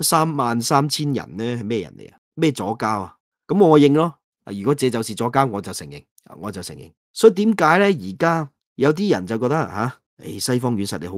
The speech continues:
強嘅。噉但係點解好似而家都散散地呢？嗬？你咪睇吓而家做緊實質係咩咯？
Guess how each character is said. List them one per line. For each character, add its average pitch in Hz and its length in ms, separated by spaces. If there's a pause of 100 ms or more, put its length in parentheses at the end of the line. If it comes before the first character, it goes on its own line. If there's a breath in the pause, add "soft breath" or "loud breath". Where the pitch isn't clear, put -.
強 65 380
嘅。 90 380 (280)
噉 151 140
但 123 140
係 - 20
點 117 280
解 131 320 (220)
好 160 200
似 113 240
而 90 40
家 143 140
都 156 60
散 107 260
散 113 240
地 87 240
呢？ 110 80
嗬？ 98 260 (300)
你 - 80
咪 - 100
睇 - 40
吓 120 100
而 123 120
家 113 140
做 92 160
緊 95 100
實 92 240
質 98 120
係 95 140
咩 87 200
咯？ 90 100